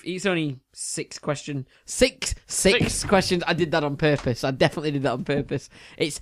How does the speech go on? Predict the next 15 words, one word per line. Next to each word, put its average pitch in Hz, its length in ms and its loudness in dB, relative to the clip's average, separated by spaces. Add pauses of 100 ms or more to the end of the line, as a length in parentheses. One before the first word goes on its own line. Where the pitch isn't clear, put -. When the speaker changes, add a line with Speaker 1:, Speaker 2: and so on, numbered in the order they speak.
(140)
Speaker 1:
six - 600 0 (320)
questions 139 400 0
long, 127 280 -2
okay? 143 340 -6 (220)
So, 170 420 2 (460)
first 233 260 2
of 175 100 2
all, 165 360 4
number 190 220 6
Speaker 2:
Question 151 100 4
seven. 117 240 -2 (200)
Speaker 1:
number 185 260 -2
Speaker 2:
Oh, 160 40 0
sorry. 151 220 4
Speaker 1:
one. 175 160 -2